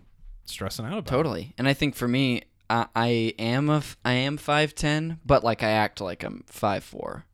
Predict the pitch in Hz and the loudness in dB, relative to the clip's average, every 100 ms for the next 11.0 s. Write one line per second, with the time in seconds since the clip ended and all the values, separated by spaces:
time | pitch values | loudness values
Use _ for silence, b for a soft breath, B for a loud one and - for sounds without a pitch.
0 | _ - 127 - - - - - _ _ | _ -8 -6 -4 -4 -4 -6 -14 _ _
1 | _ _ _ _ - 107 98 90 85 113 | _ _ _ _ -8 -2 -2 -2 -2 2
2 | 104 - - - 139 175 160 160 - 147 | 2 -2 -2 2 4 4 2 2 4 4
3 | 147 131 147 143 135 135 120 - 117 104 | 4 4 4 4 4 2 0 0 -6 -6
4 | 101 - - - 113 104 123 170 - 98 | -8 -12 -12 -2 0 2 0 0 -2 -8
5 | 107 - - - _ - 165 214 113 92 | -8 -14 -16 -16 _ -8 -2 0 0 -2
6 | - - 127 101 147 - - 156 135 117 | -8 -6 -4 -4 -10 -8 2 4 4 2
7 | 135 113 95 117 92 80 87 - 104 104 | 2 2 2 2 0 -4 -10 -6 -4 -4
8 | 110 123 131 120 107 104 113 95 - - | 2 4 6 4 0 0 0 0 -4 -14
9 | - - 113 113 110 - 110 110 104 - | -18 -6 -4 -2 -4 -2 -2 -2 -4 -8
10 | - 117 110 113 110 110 110 113 113 - | -2 0 2 2 2 0 0 -2 -4 -10